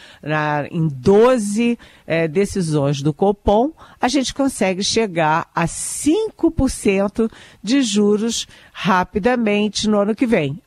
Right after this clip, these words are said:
Ou seja, é excesso, excesso de, é, otimismo, porque, sei lá, se chegar em dez por cento já tá bem chegado, né, Carolina?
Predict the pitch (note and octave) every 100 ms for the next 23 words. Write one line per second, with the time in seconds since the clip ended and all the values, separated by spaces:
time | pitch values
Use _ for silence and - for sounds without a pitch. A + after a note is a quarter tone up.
0 | _ F#3 G#3 - E3+ D#3 C3+ C3+ B2 _
1 | _ _ _ C#3+ D3 - D#3+ D#3+ - -
2 | - E3 G#3+ G3+ - - - - G3 G3
3 | - _ _ D3+ E3+ - - - - D#3+
4 | E3+ F3+ - - - - D#3+ D#3+ - -
5 | - - B2 C3 D#3+ E3+ E3+ - D3+ D#3
6 | D3+ D3 - E3+ - A#3+ A#3 D3 C#3 C#3
7 | C#3+ - C3+ - C3+ C3 C3 B2+ A2+ A2
8 | - - - F3+ F#3 - - D#3 - D3
9 | D#3 D#3+ D3+ C#3+ D#3+ - - - D3+ E3
10 | G3+ G3+ G#3+ - F3+ D#3+ D3 G3 - F4+
11 | D#4+ D3 A#2 C#3 D3+ D3+ - C4 D3+ C3